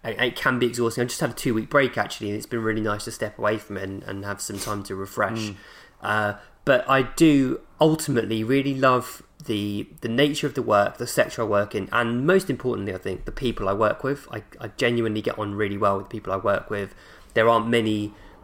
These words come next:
Speaker 1: bad eggs in my organisation, I would say. Most people are very kind of, if not like-minded, then everyone's a decent human being and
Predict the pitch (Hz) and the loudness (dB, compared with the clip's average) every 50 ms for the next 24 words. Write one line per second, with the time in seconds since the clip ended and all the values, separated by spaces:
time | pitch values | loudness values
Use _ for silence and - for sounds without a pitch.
0 | - - - 135 117 110 117 - 113 107 104 101 - - 113 98 101 101 101 101 | -20 -4 0 2 2 2 4 4 4 4 4 2 -2 -4 -2 0 2 2 2 0
1 | 98 - 104 104 101 101 107 104 98 98 - 95 92 92 92 104 - 101 98 104 | 0 -2 -4 -4 -4 -2 -2 -2 -2 -4 -4 -6 -8 -8 -6 -6 -6 -6 -6 -6
2 | - - 104 98 98 98 95 - 117 123 123 120 120 120 - - - 113 - 113 | -4 -2 0 2 2 2 0 -2 -4 0 2 4 4 2 2 -2 -6 -6 -4 -4
3 | 107 101 98 101 95 107 104 107 101 101 - - 107 107 104 98 - - - - | -4 0 0 0 0 0 0 0 -2 -4 -6 -8 -8 -8 -8 -10 -12 -16 -20 -20
4 | - - - - - - - - - - - - 170 - 180 165 143 127 139 135 | -20 -20 -20 -20 -20 -20 -20 -20 -20 -12 -6 -4 0 4 4 4 4 6 4 4
5 | 127 117 - - 131 123 120 117 107 113 107 107 - 113 107 110 110 117 110 120 | 4 2 0 0 2 2 4 4 4 2 0 0 2 0 0 2 2 0 0 0
6 | 107 107 107 104 107 - - 123 107 - - 127 117 104 - - 117 107 - 117 | 0 0 0 0 -2 -4 -6 -8 -8 -4 -2 -2 -2 -2 -4 -6 -8 -8 -6 -6
7 | 104 101 98 101 113 101 98 98 98 101 104 98 95 98 95 | -4 -4 -2 -2 0 0 0 0 -2 -2 -4 -4 -4 -4 -6